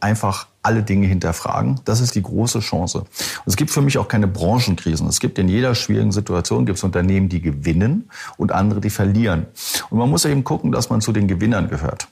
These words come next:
Ja, ähm, insofern bin ich auch nicht immer so negativ, das heißt, Krise ist negativ, sondern Krise bietet viele Chancen. Wenn man mal konkret wird, ich würde natürlich in der Tat mit offenen Augen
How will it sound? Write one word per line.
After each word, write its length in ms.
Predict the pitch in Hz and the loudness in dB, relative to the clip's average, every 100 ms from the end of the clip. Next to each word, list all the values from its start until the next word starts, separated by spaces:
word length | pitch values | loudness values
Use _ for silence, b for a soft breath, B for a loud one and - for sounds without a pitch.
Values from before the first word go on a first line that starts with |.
| _ - | _ -4
Ja, 340 | - - - - | -2 0 -2 -2
ähm, 420 | 104 98 95 95 95 B | 0 2 2 0 -4 B
insofern 400 | 104 107 113 110 | -2 0 2 0
bin 320 | - 113 117 | 0 -2 0
ich 180 | 113 120 | 2 2
auch 140 | 107 107 | 2 0
nicht 160 | 117 | 0
immer 300 | 110 107 95 | 2 2 0
so 140 | 104 101 | 0 2
negativ, 760 | 98 120 104 - 98 - - - | 2 2 -2 0 0 -2 -10 -4
das 240 | 101 95 | -2 0
heißt, 320 | 104 95 - | 0 0 -2
Krise 280 | - 110 107 | -2 0 2
ist 140 | 90 101 | 0 0
negativ, 480 | 113 107 85 - | 2 0 -2 -4
sondern 220 | - 95 104 | 0 0 0
Krise 280 | 131 139 | 0 -2
bietet 300 | 120 117 107 | 0 0 -2
viele 200 | - 113 | -2 -2
Chancen. 440 | 104 95 92 - 98 B B B B B B B | 0 -2 -2 -4 -8 B B B B B B B
Wenn 100 | 117 | 0
man 140 | 127 | 2
mal 160 | 127 117 | 2 0
konkret 560 | 120 107 - 123 143 | 0 0 0 0 0
wird, 280 | 160 95 - | 0 0 -2
ich 140 | - 120 | -4 -2
würde 160 | 123 120 | 0 0
natürlich 400 | 101 - 147 - | 0 0 -2 0
in 80 | 107 | 0
der 160 | 95 | 0
Tat 480 | - 107 131 - - - | -2 0 0 -2 -6 -6
mit 260 | - 101 - | -4 -4 -4
offenen 440 | 110 127 143 120 110 | -2 0 0 0 0
Augen 580 | - 98 120 139 127 | 0 0 2 2 2